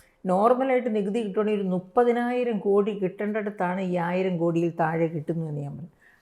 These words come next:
അത് പോകട്ടെ, അത് നമ്മുടെ കൺസേൺ അല്ല, ഗവൺമെന്റ് കണ്ടുപിടിക്കേണ്ട, ഗവൺമെന്റിന്റെ എഫിഷ്യൻസിയെ ആശ്രയിച്ചിരിക്കും എങ്ങനെ നികുതി കളക്ട് ചെയ്യുന്നു എന്നുള്ളത്.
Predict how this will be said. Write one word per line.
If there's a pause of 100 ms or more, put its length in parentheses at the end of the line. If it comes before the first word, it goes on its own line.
അത്
പോകട്ടെ, (120)
അത്
നമ്മുടെ
കൺസേൺ
അല്ല, (140)
ഗവൺമെന്റ്
കണ്ടുപിടിക്കേണ്ട, (120)
ഗവൺമെന്റിന്റെ (320)
എഫിഷ്യൻസിയെ
ആശ്രയിച്ചിരിക്കും
എങ്ങനെ
നികുതി
കളക്ട്
ചെയ്യുന്നു
എന്നുള്ളത്.